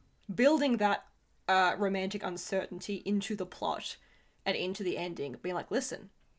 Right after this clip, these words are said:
maybe it won't work out, but are you choosing to go ahead and, you know, be, be happy for now and try to work on it and try to do your best?"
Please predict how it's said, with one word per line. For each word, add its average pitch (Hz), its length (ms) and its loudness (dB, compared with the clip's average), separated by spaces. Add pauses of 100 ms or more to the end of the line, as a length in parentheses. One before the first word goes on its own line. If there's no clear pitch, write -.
(180)
maybe 196 320 -2
it 190 100 0
won't 180 240 -8
work 165 300 -6
out, 214 300 0 (280)
but 160 340 -6 (260)
are 190 120 10
you 196 160 2
choosing 190 480 0
to 214 120 -2
go 180 200 2
ahead 180 500 -2 (100)
and, 175 560 -4 (760)
you 202 100 0
know, 170 140 -4
be, 170 240 2
be 175 220 2
happy 185 300 2
for 190 160 -2
now 185 340 2
and 190 120 0
try - 160 -2
to 185 100 0
work 175 280 -4
on 220 120 0
it 302 80 0
and 220 100 -2
try 196 140 -2
to 190 60 -2
do 175 100 -4
your 170 140 0
best?" - 520 -4